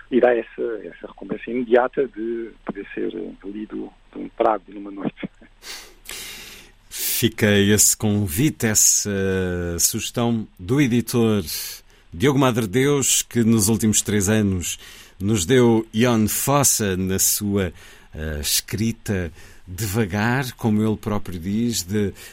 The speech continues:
Speaker 2: de ponderação, uma escrita mais lenta e que, no entanto, pode ser lida com voragem. Manhã e Noite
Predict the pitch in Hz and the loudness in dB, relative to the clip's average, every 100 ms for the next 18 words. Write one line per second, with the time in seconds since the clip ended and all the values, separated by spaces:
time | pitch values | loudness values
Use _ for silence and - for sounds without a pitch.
0 | - - - 104 92 92 - 107 120 123 | -14 -10 -4 -2 0 0 2 2 2 2
1 | 110 - 104 117 95 113 107 95 98 113 | 0 -2 -4 -2 0 2 0 0 2 4
2 | 123 110 - 90 85 98 - 101 95 - | 4 0 0 -2 0 -2 0 -2 0 0
3 | 98 76 98 107 92 82 - - - - | -2 -2 -2 0 -2 -4 -10 -18 -18 -16
4 | - 131 90 101 104 123 117 135 113 - | 0 0 2 0 0 0 0 0 0 -4
5 | - - - - - 113 120 123 113 123 | -20 -20 -20 -20 0 4 6 6 6 4
6 | 135 - - 131 | 2 0 -2 -2